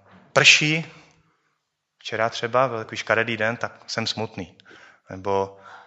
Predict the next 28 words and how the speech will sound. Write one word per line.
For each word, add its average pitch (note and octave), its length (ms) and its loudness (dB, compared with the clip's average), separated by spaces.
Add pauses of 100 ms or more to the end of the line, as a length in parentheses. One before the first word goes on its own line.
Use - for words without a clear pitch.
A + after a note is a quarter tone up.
(440)
nemůžu C3 260 2
nastartovat C3+ 540 8
auto, C#3 280 8
už G#2 100 -4
na A2+ 100 6
potřetí B2+ 460 0
jsem A#2+ 180 0
otočil B2 320 0
klíčkem A#2+ 520 2 (680)
a G#2+ 100 -6
vypadá A#2 320 6
to, B2 100 -2
že A#2+ 100 -2
je A#2 40 -2
tam A2+ 140 0
nějaký A2 240 -4
pro-, A2 180 -8 (680)
problém, A2+ 400 6
tak - 160 -6
jsem G2 260 -10
naštvaný. A#2+ 560 2 (1800)
A, G2+ 440 2 (460)
ale A2+ 120 4
ve A#2+ 80 -2
skutečnosti D3+ 840 -2
to C3 380 -4
probíhá C3+ 520 0
ještě C3 400 -4